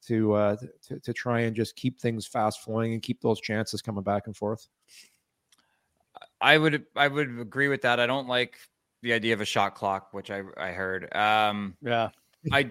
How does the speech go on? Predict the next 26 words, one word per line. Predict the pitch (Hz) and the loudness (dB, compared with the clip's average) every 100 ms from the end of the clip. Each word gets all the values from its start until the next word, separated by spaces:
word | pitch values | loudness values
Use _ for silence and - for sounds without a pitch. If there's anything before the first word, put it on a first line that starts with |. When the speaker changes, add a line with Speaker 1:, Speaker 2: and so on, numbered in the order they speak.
| - | 0
Speaker 2:
I | 151 | 0
do | 151 233 | 2 2
like | 220 - | 2 0
the | |
fact | 151 143 131 131 | -2 4 4 4
that | 131 120 - | -2 -2 -2
maybe | 139 131 | -2 -2
once | 139 135 131 | 0 0 0
you | 127 | 0
got | 127 120 | 2 2
all | 113 117 | 2 -2
three | 117 117 | -2 -6
skaters | - - 110 104 104 90 95 117 | -6 -6 -4 -2 -4 -8 -14 -12
inside | 110 101 113 104 104 | -10 -6 -2 0 -2
the | |
blue | 92 101 101 | -6 -4 -2
line, | 101 104 104 _ _ _ _ _ _ _ _ _ | -2 -2 -4 _ _ _ _ _ _ _ _ _
you | 139 123 | -4 -2
have | 107 104 - | 2 0 -2
to | 98 | -10
stay | - 104 | 0 0
inside | 101 90 104 | 0 -2 -4
the | 104 | -2
blue | 110 | -2
line. | 107 107 | -2 0
I, | 107 | -2